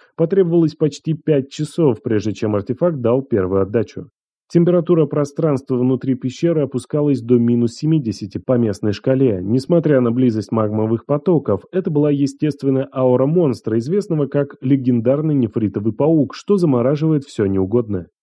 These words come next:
Свет не распространялся дальше, чем на пять-семь шагов, а любое магическое пламя начинало дрожать и тухнуть. Это означало, что паук плетёт своё поле искажения, отталкивающее магическую энергию.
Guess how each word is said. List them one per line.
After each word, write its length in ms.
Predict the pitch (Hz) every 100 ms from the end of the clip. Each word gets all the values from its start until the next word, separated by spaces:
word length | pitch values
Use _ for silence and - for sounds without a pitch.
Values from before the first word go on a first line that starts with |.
| _ _
Свет 360 | - 190 190
не 120 | 165
распространялся 800 | 165 156 156 147 160 156 165 139 131
дальше, 440 | 127 175 175 143
чем 280 | - 147 139
на 140 | 127
пять-семь 640 | - 139 147 143 - 110 104
шагов, 480 | 127 120 139 123 95 -
а 160 | 113 101
любое 280 | 101 107
магическое 640 | 101 101 101 98 98 123 117
пламя 320 | 180 196 180
начинало 460 | 131 - 131 156
дрожать 460 | 139 104 104 117 -
и 80 | -
тухнуть. 580 | 147 98 90 98 92 - _ - -
Это 240 | 147 135
означало, 460 | 127 135 160 220 190
что 160 | - 151
паук 340 | 175 202 -
плетёт 380 | 147 143 170 156
своё 220 | 147 143
поле 260 | 139 143 139
искажения, 640 | 135 156 175 156 120 131
отталкивающее 920 | - 151 170 135 113 110 104 98 107
магическую 600 | 104 104 101 101 - 113
энергию. 420 | 120 127 90 90